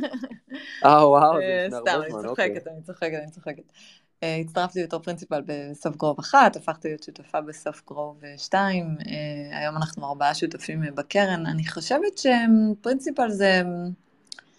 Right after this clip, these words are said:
Speaker 2: מאוד משתנה מקרן לקרן. היום יוצא לי לדבר עם הרבה אנשים שמעניין אותם להיכנס ל-, לעולמות של קרנות, והם מתלבטים גם בין קרנות שונות וגם בין תפקידים שונים, ואני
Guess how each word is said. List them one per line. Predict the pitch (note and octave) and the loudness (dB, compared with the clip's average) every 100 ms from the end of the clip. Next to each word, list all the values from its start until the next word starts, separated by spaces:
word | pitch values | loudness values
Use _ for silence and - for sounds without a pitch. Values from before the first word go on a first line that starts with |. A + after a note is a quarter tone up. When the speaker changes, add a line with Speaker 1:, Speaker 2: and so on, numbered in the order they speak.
| _ _ _ | _ _ _
Speaker 2:
מאוד | G3 - D4+ | 0 4 6
משתנה | D4 C#4 F#3+ F#3+ | 4 0 -2 -2
מקרן | F#3 E3 E3+ D#3+ | -2 -4 -6 -6
לקרן. | D#3+ F#3 D#3+ | -6 -4 -4
היום | D#3 E3 | -6 -8
יוצא | E3 | -4
לי | E3 | -2
לדבר | E3 D3+ | -2 -2
עם | D#3 D#3+ | -4 -4
הרבה | C#3+ D#3 | -4 -4
אנשים | E3+ D#3+ - E3 | -4 -6 -8 -8
שמעניין | D#3+ D#3+ D3+ D3 D3 _ _ _ - D3+ D#3 E3+ E3+ | -6 -6 -6 -8 -10 _ _ _ -4 -2 0 0 0
אותם | E3 D#3+ D3+ D3+ D3+ | -2 -4 -2 -6 -6
להיכנס | D3+ D3+ - D#3+ A#3 B3+ - | -6 -6 -4 2 4 4 4
ל-, | G#3+ G3+ G3 | 4 4 2
לעולמות | F#3+ F#3+ F#3+ F#3+ | 0 0 -4 -6
של | F#3 | -8
קרנות, | F3+ F3+ A3 D4+ B3 - D#3+ | -6 -2 0 0 0 -4 -6
והם | D#3+ D#3 | -6 -6
מתלבטים | D#3 D#3+ D#3+ D3 - F#3 E3+ | -8 -4 -4 -2 -2 0 4
גם | E3+ F3 E3 | 4 4 2
בין | E3+ F3+ | 2 2
קרנות | F#3 - E3 - - | -2 -4 -6 -2 -2
שונות | D#3+ E3+ E3 | -2 -4 -8
וגם | D#3 D#3+ E3+ E3 | -12 -10 -10 -10
בין | E3 E3 | -14 -14
תפקידים | E3+ - D#3+ E3 F3+ | -20 -12 -8 -6 -6
שונים, | - F3+ D#3+ D#3 | -8 -10 -10 -12
ואני | D3+ | -14